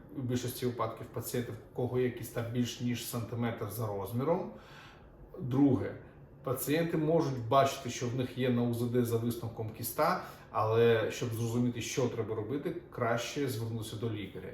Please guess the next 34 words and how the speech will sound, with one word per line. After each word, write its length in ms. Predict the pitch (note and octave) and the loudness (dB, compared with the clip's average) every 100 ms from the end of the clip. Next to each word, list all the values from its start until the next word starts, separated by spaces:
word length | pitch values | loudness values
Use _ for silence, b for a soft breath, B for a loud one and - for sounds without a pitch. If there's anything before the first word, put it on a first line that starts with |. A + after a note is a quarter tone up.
| - | -6
І 160 | B2 A#2 | -2 -2
я 300 | G#2 A#2+ D#3 | 0 0 4
раджу 320 | E3+ - B2 G#2 - | 2 2 -2 -4 2
до 160 | C3 | 2
сантиметра 580 | - G#2+ - A2 D3 D3+ - | 2 -2 -4 -4 -2 -4 -6
кісту, 420 | A#2 - C3+ B2+ C3+ | -10 -6 -4 -4 -2
е, 100 | B2 | -2
к-, 540 | - - - - - | -4 -14 -16 -16 -8
кісту 340 | B2+ B2 - A#2+ | -4 -2 -2 0
не 200 | B2 B2+ | 0 -2
чіпати, 640 | - A#2 A#2+ D3 - G3+ B B B B B B - | -4 0 2 2 0 -4 B B B B B B -4
а, 100 | B2 A#2+ A#2 A#2 A#2 A#2 A#2 - - | 0 2 2 2 2 2 0 -2 -2
а 320 | A#2+ A2+ A2+ | 0 2 0
вже 300 | A#2 G#2+ C3+ | -2 0 4
якщо 340 | A#2 A#2 - B2+ | 4 2 -2 0
вона 260 | A#2 A#2 | 2 0
є 240 | A2+ A2+ G#2+ | 0 -2 -2
з 120 | - | -2
більшим 380 | A2+ A2+ - G#2 | -2 -2 -4 -2
розміром, 560 | A2+ - F3 F#3+ G3 G3 B B B - | 0 0 0 0 -2 -4 B B B -2
то 800 | B2 A#2+ A#2 A#2 A#2 A2 - G#2+ A2 | 2 4 4 4 4 0 -4 -6 -4
дійсно 320 | B2 C#3 C3 | -4 -2 -6
краще 360 | - A#2+ A#2 A#2+ | -2 -2 0 -4
проводити 440 | A#2 A2 A#2 A#2 | -4 -2 -2 -2
хірургічне 460 | - A#2 A#2 A2+ A2+ | -4 -4 -4 -6 -10
втручання 440 | G#2+ - B2+ C3 | -6 -2 -2 -2
та 60 | A#2+ | -4
видалити 360 | A#2 A2+ A2+ A#2 - | -4 -2 -4 -6 -12
цю 80 | A#2+ | -12
кісту. 340 | - - - - | -10 -12 -12 -6
Як 240 | C#3 E3 | -2 -2
лікуються 520 | C#3+ B2 C#3 C3+ C3 A2+ | -2 -2 -2 -2 -2 -6
кісти 320 | - A2+ A#2+ | -4 -4 -4
додатка? 540 | A2 G2+ F#2+ - - | -4 -4 -4 -6 -12